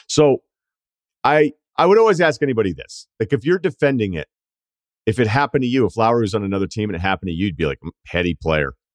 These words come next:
Love it. Love, love how smart he is. Love that he gets." So, you know, there's,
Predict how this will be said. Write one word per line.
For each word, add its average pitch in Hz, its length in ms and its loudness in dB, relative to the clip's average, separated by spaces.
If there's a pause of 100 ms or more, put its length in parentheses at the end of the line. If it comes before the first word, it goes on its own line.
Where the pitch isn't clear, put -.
(200)
Love 80 260 -4
it. 69 100 -6 (480)
Love, 90 340 0 (300)
love 98 160 0
how 101 120 2
smart 87 340 -2
he 73 140 -4
is. - 240 -12 (220)
Love 90 160 -2
that 85 100 -4
he 82 80 -4
gets." 78 300 -6 (400)
So, 120 260 2 (120)
you 185 80 0
know, 175 100 2
there's, 147 300 0